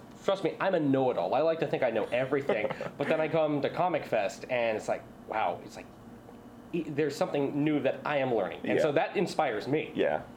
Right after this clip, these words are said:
Speaker 2: Awesome. And, uh, it, and that's something, you know, I, I'm, if people don't, you know, for people that don't know me, I'm, I'm actually from the East Coast. I'm from Tennessee. But, um, and I, like I said, always been a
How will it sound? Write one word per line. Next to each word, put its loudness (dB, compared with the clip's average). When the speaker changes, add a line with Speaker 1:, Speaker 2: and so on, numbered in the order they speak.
Speaker 2:
Awesome. 0
And, 2
uh, 4
it, 2
and 4
that's 2
something, 2
you 2
know, 4
I, 0
I'm, 0
if 2
people 2
don't, 2
you 6
know, 2
for -6
people 0
that 2
don't 0
know 2
me, 0
I'm, 2
I'm 0
actually -2
from 0
the 2
East 0
Coast. 2
I'm -4
from -4
Tennessee. 0
But, 4
um, 4
and 4
I, 2
like 2
I -2
said, 2
always 2
been 2
a 2